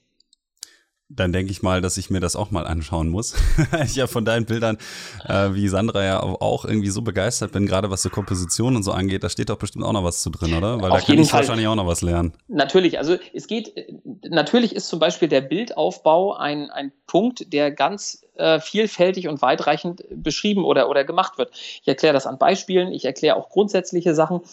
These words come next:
Speaker 2: aber es ist jetzt nicht so, dass ich mit der Drittelregel, um, äh, also die Drittelregel steht tatsächlich sogar drin,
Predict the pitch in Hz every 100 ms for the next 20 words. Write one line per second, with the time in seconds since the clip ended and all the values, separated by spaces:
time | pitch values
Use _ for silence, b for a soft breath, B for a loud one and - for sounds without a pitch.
0 | B B B B - 151 196 190 170 190
1 | 196 202 202 - - 156 175 170 151 151
2 | 202 165 147 156 160 - - - - 156
3 | 135 - 139 160 180 156 156 156 160 160
4 | 139 151 151 147 131 - 170